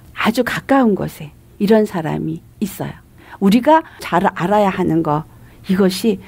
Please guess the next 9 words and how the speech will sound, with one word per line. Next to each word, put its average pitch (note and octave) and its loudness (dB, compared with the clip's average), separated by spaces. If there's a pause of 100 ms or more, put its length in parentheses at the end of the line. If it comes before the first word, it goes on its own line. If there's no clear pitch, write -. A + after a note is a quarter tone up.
(180)
바로 - 0
예수 A#3+ 2
그리스도의 D4 0
십자가 C4+ -2
외에는 F3+ 2 (440)
다른 C#4 2
것이 C4+ 0 (200)
없는 F#3+ 2
것을 E3 -2